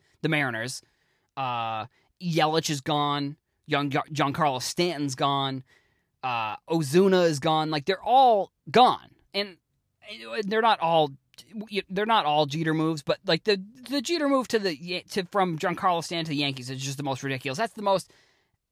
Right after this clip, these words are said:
absurd thing that a league has ever let something happen in the league. That's the most absurd thing that a league has ever let, let happen,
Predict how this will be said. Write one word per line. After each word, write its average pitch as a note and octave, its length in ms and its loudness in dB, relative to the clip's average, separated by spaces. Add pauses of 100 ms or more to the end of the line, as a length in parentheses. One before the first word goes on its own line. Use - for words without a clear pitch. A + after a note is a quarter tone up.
absurd A#3 760 2 (480)
thing A3 420 -2
that F#3+ 180 2
a E3 60 2
league F3 360 -2
has F3 220 -4
ever E3 260 0
let D3+ 280 -2 (260)
something D#3+ 480 -4
happen F3 600 -6 (160)
in D3+ 100 -2
the C#3+ 100 0
league. C3+ 480 -6
That's G#3+ 220 -2
the A#3+ 100 -4
most G#3 220 0
absurd G#3+ 400 -2
thing F#3+ 180 -4
that F3 160 0
a D3+ 80 -2
league E3 280 -2
has D#3+ 160 0
ever D3+ 140 0
let, C#3 240 -4 (160)
let C3+ 300 -2
happen, E2+ 400 -6